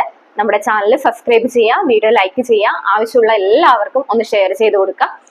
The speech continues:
എന്നോട് എന്തെങ്കിലും പറയാനുണ്ട്, എന്തെങ്കിലും കമന്റ്സ് നിങ്ങൾക്ക്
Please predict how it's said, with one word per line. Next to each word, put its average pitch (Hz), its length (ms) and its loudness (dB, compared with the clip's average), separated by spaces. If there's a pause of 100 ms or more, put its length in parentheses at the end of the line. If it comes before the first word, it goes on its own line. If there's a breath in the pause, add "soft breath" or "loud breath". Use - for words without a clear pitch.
(160 soft breath)
എന്നോട് 269 240 4
എന്തെങ്കിലും 240 440 -2
പറയാനുണ്ട്, 202 680 0 (200)
എന്തെങ്കിലും 285 300 4
കമന്റ്സ് 233 420 -2
നിങ്ങൾക്ക് 220 320 0